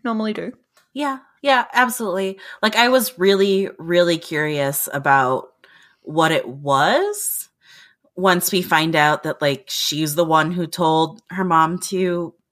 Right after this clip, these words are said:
Speaker 2: divorce Lynn Boyle because,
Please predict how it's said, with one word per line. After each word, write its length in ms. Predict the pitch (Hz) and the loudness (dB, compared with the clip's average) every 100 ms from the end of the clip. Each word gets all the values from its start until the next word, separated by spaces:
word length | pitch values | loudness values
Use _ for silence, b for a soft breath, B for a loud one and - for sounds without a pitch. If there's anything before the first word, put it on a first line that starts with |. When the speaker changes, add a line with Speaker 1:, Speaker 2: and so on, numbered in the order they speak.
| _ | _
Speaker 2:
divorce 580 | 190 160 170 165 180 - | -2 0 2 2 0 -4
Lynn 340 | - 180 180 175 | -4 0 2 2
Boyle 640 | 165 165 170 170 185 196 B B _ _ - | 0 2 2 4 2 0 B B _ _ -6
because, 760 | 170 180 190 156 151 147 - | -4 0 2 2 2 -4 -8